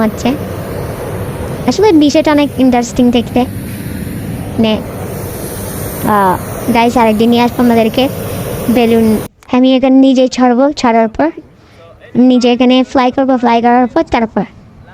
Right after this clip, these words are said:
আমি নিজে ফ্লাই করার পর তারপর ভিডিওটা আপলোড করবো নিয়ে। তো দেখেন, এরা ওখানে কাজ করে আমাদের সাথে, এরা হচ্ছে আমার উপর, আমি এদের হেল্পার।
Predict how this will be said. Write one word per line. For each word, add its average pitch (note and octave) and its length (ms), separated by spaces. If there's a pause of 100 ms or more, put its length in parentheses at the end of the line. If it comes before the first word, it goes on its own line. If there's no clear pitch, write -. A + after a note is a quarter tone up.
(680)
আমি B3 160
নিজে B3+ 220
ফ্লাই A#3 280
করার C#4 200
পর E4 200 (460)
তারপর B3 240
ভিডিওটা A#3+ 560
আপলোড B3 260 (100)
করবো C4+ 220
নিয়ে। C#4 300 (840)
তো G#3+ 80 (280)
দেখেন, B3 300
এরা B3+ 240
ওখানে B3 240
কাজ B3 240
করে C#4 280 (280)
আমাদের A#3 280
সাথে, C4 320 (840)
এরা C4+ 180
হচ্ছে C4+ 200
আমার B3+ 220
উপর, B3 260 (100)
আমি A#3+ 240
এদের A#3 180
হেল্পার। G#3+ 380